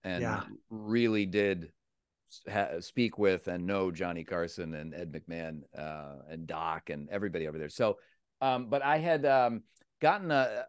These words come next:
Speaker 1: a, a record in the seventies. In the late seventies, there was a record put out that was The Tonight Show with Johnny Carson.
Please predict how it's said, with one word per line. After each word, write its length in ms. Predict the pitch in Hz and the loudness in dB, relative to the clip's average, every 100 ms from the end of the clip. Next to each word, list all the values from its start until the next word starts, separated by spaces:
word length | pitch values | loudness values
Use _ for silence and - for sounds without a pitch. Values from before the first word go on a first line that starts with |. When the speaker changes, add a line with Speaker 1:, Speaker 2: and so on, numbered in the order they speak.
| - | -2
Speaker 1:
a, 120 | 120 - | -2 0
a 100 | 117 | -2
record 540 | 101 143 170 123 90 | 6 6 6 4 2
in 140 | 107 107 | 0 -2
the 80 | |
seventies. 600 | 101 - 170 170 120 104 | -4 2 2 4 0 0
In 60 | 104 | -2
the 60 | 107 | 0
late 180 | 147 180 | 0 0
seventies, 420 | 160 143 127 101 | 0 2 0 0
there 100 | 104 | 0
was 100 | 95 | 0
a 80 | 95 | 0
record 480 | 101 120 120 98 | 2 2 2 -4
put 160 | - 101 | -2 2
out 240 | 90 85 | 4 2
that 160 | - 82 | 0 -4
was 220 | 90 85 | -4 -6
The 100 | - | -8
Tonight 400 | 90 - 98 110 | -10 -6 -4 -4
Show 160 | - 107 | -2 -2
with 160 | 95 | -2
Johnny 260 | 80 95 92 | -4 -6 -6
Carson. 580 | - 101 104 - 87 80 | -6 -4 -4 -4 -8 -10